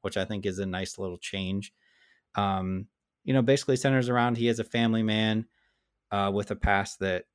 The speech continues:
nobody else really knows about. There's some things that go down. Um, somebody breaks into his house,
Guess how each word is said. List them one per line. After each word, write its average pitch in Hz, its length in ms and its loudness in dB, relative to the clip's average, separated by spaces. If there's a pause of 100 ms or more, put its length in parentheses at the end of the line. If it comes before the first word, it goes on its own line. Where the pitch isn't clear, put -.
(200)
nobody 104 300 -6
else 95 220 -6
really 92 240 -6
knows 117 260 -2
about. 120 440 0
There's 98 180 -8
some 92 120 -10
things 104 300 -8
that 92 140 -6
go 92 180 -4
down. 110 580 0 (680)
Um, 90 420 -6
somebody 101 300 -4
breaks 98 320 -6
into 92 180 -6
his 90 140 -8
house, 113 520 0